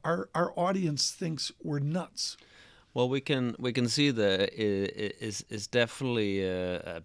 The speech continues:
Speaker 2: big move in the participation rate in the, in the latest numbers. So that's very, very interesting.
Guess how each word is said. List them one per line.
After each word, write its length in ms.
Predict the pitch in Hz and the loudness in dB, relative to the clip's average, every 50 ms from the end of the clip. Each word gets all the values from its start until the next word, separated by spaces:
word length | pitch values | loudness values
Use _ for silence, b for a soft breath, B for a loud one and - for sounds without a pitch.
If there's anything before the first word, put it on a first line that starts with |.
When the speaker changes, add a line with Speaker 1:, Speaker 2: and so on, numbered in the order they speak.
| - | -4
Speaker 2:
big 180 | - 110 107 107 | -2 -2 -2 -2
move 260 | 104 95 101 107 104 101 | -4 -4 -2 -4 -4 -4
in 60 | 95 | -6
the 60 | 90 | -6
participation 800 | - - 90 - - 98 - 95 - - 107 98 98 - - 87 | -8 -10 -10 -8 -8 -8 -8 -8 -8 -6 -4 -4 -4 -4 -6 -6
rate 240 | 87 90 92 90 - | -4 -4 -4 -4 -4
in 140 | 87 87 90 | -6 -8 -6
the, 180 | 90 87 85 - - | -8 -8 -10 -12 -12
in 140 | 92 92 90 | -10 -10 -8
the 60 | 90 | -6
latest 360 | 92 95 95 92 90 85 - | -4 -4 -4 -4 -6 -6 -6
numbers. 380 | 104 101 98 98 82 73 80 - | -4 -4 -2 -4 -4 -6 -8 -4
So 120 | - 98 | -4 -4
that's 260 | 92 98 90 - - | -4 -4 -6 -6 -8
very, 260 | - 104 98 101 98 | -6 -4 -2 -2 0
very 240 | 98 95 92 90 92 | 0 0 -2 -2 -2
interesting. 560 | 92 90 - - 107 - - 117 113 120 131 | -4 -6 -6 -6 -6 -6 -4 -4 -4 -4 -4